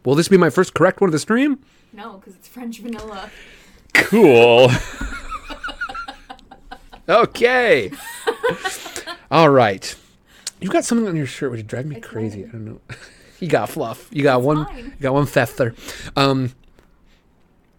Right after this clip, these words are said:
Speaker 1: so that's zero out of six.
Speaker 2: <laughs> Okay. So
Speaker 1: How's my driving? <laughs>
Speaker 2: So Pia on Twitch and Epsilon Talks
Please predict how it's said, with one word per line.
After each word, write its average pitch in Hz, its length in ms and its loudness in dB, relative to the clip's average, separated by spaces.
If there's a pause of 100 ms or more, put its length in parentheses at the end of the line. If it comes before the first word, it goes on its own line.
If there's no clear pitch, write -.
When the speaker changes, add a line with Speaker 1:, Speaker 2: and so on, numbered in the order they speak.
(480)
Speaker 1:
so 185 120 0
that's 208 240 4
zero 131 300 4
out 104 80 2
of 98 80 -6
six. - 540 -8
Speaker 2:
<laughs> - 40 -20 (320)
Okay. 233 680 -6 (280)
So 220 720 -8
Speaker 1:
How's 165 160 4
my 147 80 4
driving? 143 480 6
<laughs> - 60 -20 (500)
Speaker 2:
So - 160 -14
Pia 320 540 -6 (680)
on 247 200 -20
Twitch - 720 -18 (1040)
and 247 1200 -16 (4000)
Epsilon 240 600 -16
Talks - 1040 -16